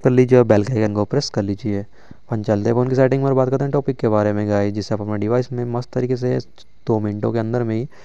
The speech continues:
नोटिफिकेशन साउंड को सेट कर पाएंगे। तो simply गाइस आपको देखिए अपनी सबसे पहले सेटिंग को on कर लेना है, फिर यहाँ पे आपको साउंड पे क्लिक करना है गाइस।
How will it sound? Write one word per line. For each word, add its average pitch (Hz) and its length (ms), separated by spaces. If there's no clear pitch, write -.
नोटिफिकेशन 131 580
साउंड 127 240
को 151 80
सेट 110 200
कर 107 140
पाएंगे। 101 460
तो - 60
simply 135 300
गाइस 139 120
आपको 139 180
देखिए 135 180
अपनी 135 140
सबसे 120 280
पहले 110 180
सेटिंग 117 300
को 120 120
on 117 80
कर 120 80
लेना 117 220
है, 127 160
फिर 120 100
यहाँ 110 160
पे 107 40
आपको 110 260
साउंड 113 340
पे - 100
क्लिक - 240
करना 127 220
है 127 80
गाइस। 127 220